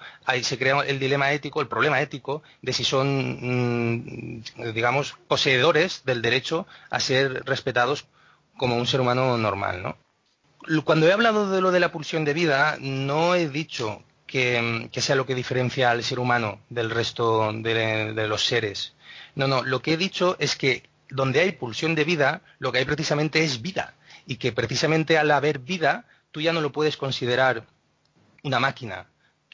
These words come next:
Eso es un poco lo que, lo que he querido decir. Eh,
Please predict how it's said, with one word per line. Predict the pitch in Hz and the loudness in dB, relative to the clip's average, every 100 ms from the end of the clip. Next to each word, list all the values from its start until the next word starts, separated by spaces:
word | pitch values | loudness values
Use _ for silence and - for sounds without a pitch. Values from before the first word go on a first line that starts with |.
| _ _ _ _ _ _ - | _ _ _ _ _ _ -10
Eso | 135 160 | -6 -6
es | 147 | -4
un | 151 | -4
poco | 151 156 | -2 0
lo | 143 | 0
que, | - 131 120 113 117 | 0 0 0 -2 -6
lo | 123 120 | -6 -4
que | |
he | 120 | -2
querido | 139 143 | -2 0
decir. | 113 - 117 - _ _ _ _ _ | -2 -4 -6 -8 _ _ _ _ _
Eh, | _ | _